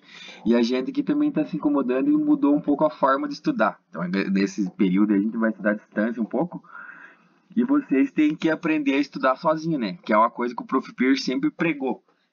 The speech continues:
que era ser autodidata. Esse aqui que é o Prof. Pierre, né? É um, uma técnica, um método pra vocês conseguirem estudar, melhorar um pouco o conhecimento de vocês e memorizar as coisas, né? Aprender e ficar na cabeça as coisas.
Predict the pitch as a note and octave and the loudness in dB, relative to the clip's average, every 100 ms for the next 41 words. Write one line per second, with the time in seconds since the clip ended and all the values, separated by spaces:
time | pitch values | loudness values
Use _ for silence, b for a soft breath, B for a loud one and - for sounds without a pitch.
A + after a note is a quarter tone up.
0 | _ A2 G#2+ A2 B2 - G#2 C3+ D#3 E3 | _ 0 2 2 -4 -2 0 -2 -2 -4
1 | B2+ G#2 - _ - A2 - G#2+ A#2 G#2+ | -2 -2 -4 _ -4 -2 -4 -4 -2 -2
2 | A2 A2 G#2+ - C#3 F3 D3+ C#3 - b | -2 -2 -4 -4 0 2 2 -2 -6 b
3 | b b - G#2+ A#2+ B2 A#2+ A2+ A2+ A2+ | b b -2 2 2 0 0 2 2 2
4 | A#2 G#2+ G2+ - _ _ - - - C#3+ | 2 0 -4 -12 _ _ 0 0 0 -6
5 | A#2 A2 G#2+ B2 C#3+ D3 C#3+ C#3+ D3 D3+ | 0 2 2 0 -4 -4 -2 -2 0 0
6 | D3 D#3 C#3+ C3+ D3+ D#3 B2+ C3+ D#3 D3+ | 0 -6 -4 -4 -2 -2 0 0 0 0
7 | D3 C#3+ E3 C#3+ C#3+ - - D#3 D3+ D3+ | 2 0 -2 -2 -2 -2 -2 0 0 -2
8 | C#3 C#3+ D3 D#3 - C3 C#3 D#3 D3+ D#3 | -2 -4 -2 -2 -2 -2 0 0 0 0
9 | D#3+ D3 D3 - - C3+ B2 G#2+ F#2 F2 | 0 0 -2 -4 -4 -2 0 0 0 -4
10 | B B F#2 F#2 G2+ F#2+ F#2+ A#2 D3 C3 | B B -6 -2 0 0 0 0 -4 -4
11 | C3 C#3 C3 B2+ B2 C3 - G2+ E2+ | -4 -2 -2 -4 -4 -10 -2 -2 -2